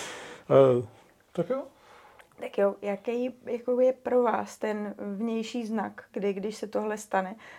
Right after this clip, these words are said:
Speaker 2: čeho si všimnete, čeho si jako všímáte, nebo co vás fakt rozčiluje na těch firmách?
Speaker 1: Hmm.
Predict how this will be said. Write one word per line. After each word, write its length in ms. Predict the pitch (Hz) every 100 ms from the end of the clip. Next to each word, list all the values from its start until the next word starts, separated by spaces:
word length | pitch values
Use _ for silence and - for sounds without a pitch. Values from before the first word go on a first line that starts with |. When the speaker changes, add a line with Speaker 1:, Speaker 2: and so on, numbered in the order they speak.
| -
Speaker 2:
čeho 180 | - 208
si 140 | -
všimnete, 720 | 240 - 220 202 202 202 196 220 -
čeho 200 | - 208
si 120 | 208
jako 220 | 208 208
všímáte, 580 | 202 - 220 208 196 202
nebo 180 | 208 208
co 140 | 214
vás 180 | 214 202
fakt 240 | - 208
rozčiluje 600 | 226 220 226 - 220 196
na 120 | 190 208
těch 160 | 214
firmách? 540 | - 202 214 214 - _ -
Speaker 1:
Hmm. 260 | - 107 98